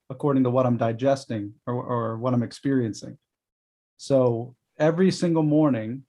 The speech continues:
or every single day, I think sleep kinda wipes away the programming in some sense, or kinda gives you a refresh or a reboot on your computer.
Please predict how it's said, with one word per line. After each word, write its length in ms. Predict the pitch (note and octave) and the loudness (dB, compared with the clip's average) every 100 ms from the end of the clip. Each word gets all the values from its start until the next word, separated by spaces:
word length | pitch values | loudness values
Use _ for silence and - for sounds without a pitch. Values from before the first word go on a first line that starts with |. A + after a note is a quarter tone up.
| _ | _
or 140 | C3 C3 | 0 0
every 180 | C#3 D3 | 0 -2
single 240 | E3 C3+ | 0 2
day, 520 | B2 C#3+ B2 A2+ A#2+ B2 | 2 4 4 2 -2 -6
I 80 | |
think 200 | B2 C3+ | -2 -2
sleep 400 | - - E3 E3+ | -4 -6 -4 -6
kinda 240 | - C#3+ B2 | -4 0 0
wipes 400 | A2 B2+ C#3 - | 0 0 0 -4
away 240 | B2 B2+ | -2 0
the 80 | C#3 | -2
programming 600 | C3+ C#3 D3+ D#3+ E3+ F#3 | -2 0 0 0 0 -2
in 100 | F3+ | -2
some 240 | - F#3+ | -2 -2
sense, 440 | F#3 F#3+ A3 - - | 0 -2 -4 -6 -10
or 60 | |
kinda 260 | B2+ C#3 C3 | -4 -2 0
gives 200 | C3 C3 | -2 -2
you 80 | A2+ | -4
a 80 | G#2+ | -2
refresh 640 | B2+ D#3 - D#3+ F3+ - | -2 -2 0 2 2 0
or 80 | A2+ | -4
a 80 | A2 | -2
reboot 380 | D#3 C#3 E3 | -2 0 0
on 120 | D3+ C#3 | 0 -2
your 100 | C3 | -4
computer. 500 | B2+ C#3 D#3+ G#3+ | -4 -2 -2 -2